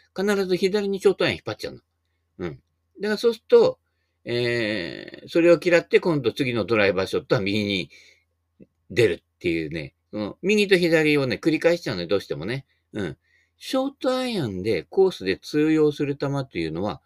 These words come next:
力のないスライスね。うん。もともとだからロフトのあるクラブって、ね、ちょっとターンするだけで、クラブフェースの向きが左に向きやすいの。来角度のね、説明の時やったと思うけど、うん。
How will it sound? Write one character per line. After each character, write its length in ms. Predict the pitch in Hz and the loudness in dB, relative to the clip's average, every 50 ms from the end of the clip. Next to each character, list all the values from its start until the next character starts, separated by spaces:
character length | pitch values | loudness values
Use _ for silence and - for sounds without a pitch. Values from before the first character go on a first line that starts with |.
| _ _ _ _ _ _ _ | _ _ _ _ _ _ _
力 400 | - - - - 214 208 208 202 | -18 -12 -4 -2 -2 0 0 -2
の 140 | 196 196 196 | -2 -4 -2
な 180 | 190 185 175 110 | -2 -2 -2 -2
い 60 | - | -4
ス 100 | - 110 | -4 -6
ラ 120 | 92 85 | -6 -6
イ 40 | 82 | -6
ス 120 | - - 90 | -8 -8 -12
ね。 140 | 95 - _ _ _ _ _ _ _ _ - - | -12 -12 _ _ _ _ _ _ _ _ -8 -6
う 60 | 104 | -6
ん。 180 | 95 80 - _ _ _ _ _ _ - | -6 -6 -8 _ _ _ _ _ _ -6
も 120 | 175 190 | -4 -2
と 100 | 190 226 | -2 0
も 100 | 220 226 | -2 0
と 140 | 220 233 208 | 0 0 2
だ 100 | 220 196 | 2 2
か 60 | 180 | 0
ら 80 | 147 143 | 0 2
ロ 120 | 151 180 | 2 0
フ 120 | 180 - - | 0 0 -2
ト 100 | 226 226 | -2 -2
の 160 | 233 240 240 | 0 -2 2
あ 40 | 233 | 2
る 120 | 220 170 | 2 2
ク 80 | - 156 | 2 2
ラ 140 | 131 101 | 0 0
ブ 100 | 85 82 | -2 -4
っ 20 | 76 | -8
て、 380 | _ _ - 107 92 73 - _ _ _ _ _ _ _ - | _ _ 0 2 2 2 0 _ _ _ _ _ _ _ -8
ね、 260 | - 139 165 180 196 _ _ _ _ _ _ _ _ _ _ _ _ _ _ _ _ _ _ | -4 -2 -2 -2 -4 _ _ _ _ _ _ _ _ _ _ _ _ _ _ _ _ _ _
ち 100 | - 254 | 2 2
ょ 20 | 247 | 2
っ 80 | 247 _ _ - | 2 _ _ 4
と 200 | - 120 92 - | 4 4 4 4
タ 260 | _ _ - 175 170 | _ _ 0 2 4
ー 100 | 165 151 | 4 2
ン 40 | 135 | 0
す 140 | - 110 | 0 0
る 100 | 98 95 | -2 0
だ 140 | 80 82 78 | -2 -4 -6
け 100 | - 87 | -6 -6
で、 340 | 76 110 104 87 76 69 _ _ _ _ _ _ - | 0 2 2 2 2 0 _ _ _ _ _ _ -4
ク 120 | - 180 | 0 0
ラ 120 | 180 185 180 | 2 2 0
ブ 120 | 180 175 | -2 -4
フ 120 | 170 - 185 | -2 0 2
ェ 80 | 180 | 2
ー 40 | 170 | 2
ス 320 | - - 95 80 73 - _ - | 0 -4 -8 -8 -8 -8 _ -10
の 100 | 101 104 | -6 -4
向 120 | 110 110 98 | -4 -4 -4
き 100 | - 78 | -6 -8
が 100 | 76 82 | -8 -8
左 280 | - 165 196 202 196 | -4 0 0 0 2
に 100 | 196 196 | 2 0
向 120 | 185 175 160 | -2 -2 -2
き 100 | - 170 | 0 0
や 80 | 160 | -2
す 120 | 143 - 127 | 0 -2 -8
い 40 | 85 | -6
の。 60 | - | -2
来 180 | 151 190 214 214 | 0 0 0 2
角 240 | 240 240 226 247 220 | 2 0 0 2 2
度 120 | 220 202 | 2 2
の 160 | 165 110 92 | 2 2 -2
ね、 140 | 98 107 92 | -2 -4 -4
説 260 | - 131 127 - 143 | -2 -4 -4 -4 -4
明 140 | 147 147 147 | -4 -2 -2
の 100 | 147 143 | -4 -4
時 220 | 143 151 127 110 | -6 -6 0 0
や 60 | 107 107 | 0 0
っ 20 | |
た 120 | - 139 | 0 -6
と 100 | - - | -8 -6
思 120 | 113 120 117 | -8 -6 -6
う 20 | |
け 80 | - 120 | -8 -4
ど、 280 | - 175 156 104 - _ _ _ _ _ _ _ _ _ _ - | -2 -2 -2 -2 -4 _ _ _ _ _ _ _ _ _ _ -4
う 80 | 139 | -4
ん。 140 | 120 95 - | -4 -4 -4